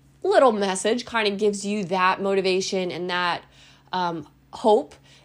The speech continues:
that if you are struggling right now in any way that you're like, "Yes, okay, let's remember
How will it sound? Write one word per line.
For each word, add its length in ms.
that 200
if 120
you 160
are 220
struggling 420
right 160
now 520
in 120
any 240
way 260
that 140
you're 120
like, 260
"Yes, 400
okay, 520
let's 300
remember 560